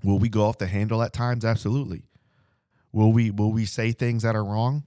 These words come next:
Absolutely we will. But what do we need to do? "Man, I should have been like God. I should have been more like God." "I will not execute my anger. I will not destroy Ephraim. For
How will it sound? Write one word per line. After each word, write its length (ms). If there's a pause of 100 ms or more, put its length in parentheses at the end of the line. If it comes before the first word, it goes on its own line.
Absolutely 600
we 120
will. 320 (1200)
But 100
what 120
do 60
we 120
need 180
to 60
do? 280 (180)
"Man, 140
I 40
should 180
have 60
been 140
like 180
God. 280 (300)
I 40
should 140
have 60
been 120
more 160
like 180
God." 300 (2750)
"I 80
will 140
not 260
execute 400
my 160
anger. 460 (300)
I 140
will 200
not 600
destroy 560
Ephraim. 480 (960)
For 360